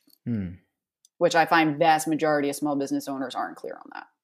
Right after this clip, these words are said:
Speaker 1: Hmm. So it's just because of that first thing, they're not sure who they're supposed to be catering to,
Speaker 2: Right.
Speaker 1: potentially? Gotcha.
Speaker 2: You know, that's one of the beautiful things, too, about,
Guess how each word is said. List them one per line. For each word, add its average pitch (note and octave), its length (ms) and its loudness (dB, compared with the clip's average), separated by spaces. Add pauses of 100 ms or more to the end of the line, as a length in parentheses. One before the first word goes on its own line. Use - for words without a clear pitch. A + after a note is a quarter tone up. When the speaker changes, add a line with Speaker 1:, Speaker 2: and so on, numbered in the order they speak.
(400)
Speaker 1:
Hmm. G2+ 840 -2
So - 160 -4
it's - 120 -10
just C#3+ 220 2
because C#3 280 4
of A#2+ 60 6
that A2+ 200 4
first B2+ 260 4
thing, A2+ 160 4
they're A#2 160 6
not G#2 220 4
sure G#2+ 440 4
who G#2+ 180 2
they're G2+ 100 4
supposed G2 340 2
to G2+ 60 0
be F#2 240 4
catering G#2+ 520 4
to, F#3 340 2 (320)
Speaker 2:
Right. - 140 -14
Speaker 1:
potentially? E3 500 0 (1200)
Gotcha. G#2 400 2
Speaker 2:
You - 60 2
know, G#4 120 2
that's E4+ 160 4
one D4+ 120 4
of A3+ 60 2
the G#3 60 4
beautiful F3+ 420 4
things, D#3+ 320 0
too, F3 280 2
about, D#3+ 520 4